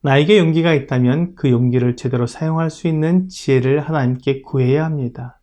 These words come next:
비겁한 사람보다 용기 있는 사람이 훨씬 낫지만 지혜롭지 못한 무모한 용기는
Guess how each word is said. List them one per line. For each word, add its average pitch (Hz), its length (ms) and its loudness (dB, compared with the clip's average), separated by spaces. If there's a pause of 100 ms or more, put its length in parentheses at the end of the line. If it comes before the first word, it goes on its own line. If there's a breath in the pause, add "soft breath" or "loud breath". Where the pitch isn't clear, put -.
(920)
비겁한 190 520 2
사람보다 190 560 2
용기 143 320 2
있는 151 260 0
사람이 135 400 -2
훨씬 156 400 -2
낫지만 147 600 -4 (320 soft breath)
지혜롭지 143 540 0
못한 123 380 0
무모한 170 440 2
용기는 175 520 0